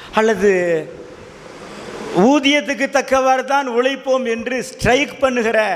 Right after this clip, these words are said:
அமைப்போ உலமாக்கல் அமைப்பு அல்ல. அவர்கள் பணியாளர்கள் அல்ல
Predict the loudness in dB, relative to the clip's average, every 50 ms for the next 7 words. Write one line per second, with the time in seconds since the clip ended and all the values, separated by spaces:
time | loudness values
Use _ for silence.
0 | -6 -8 -18 -20 -20 -20 -20 -20 -20 -20 -20 -20 -20 -20 -20 -20 -20 -8 0 2
1 | 2 4 4 2 0 0 0 0 2 2 2 0 -2 -6 -6 -2 0 0 2 0
2 | -2 -2 -2 -2 -2 -2 -2 -4 -6 -4 -4 -4 -2 -2 -4 -4 -4 -8 -18 -20
3 | -20 -20 -20 -20 -20 -20 -20 -20 -20 -20 -20 -20 -20 -20 -18 -18 -16 -16 -2 0
4 | 2 2 4 2 0 0 2 4 2 4 4 4 2 2 4 4 2 2 2 2
5 | 2 0 0 0 -2 -6 -8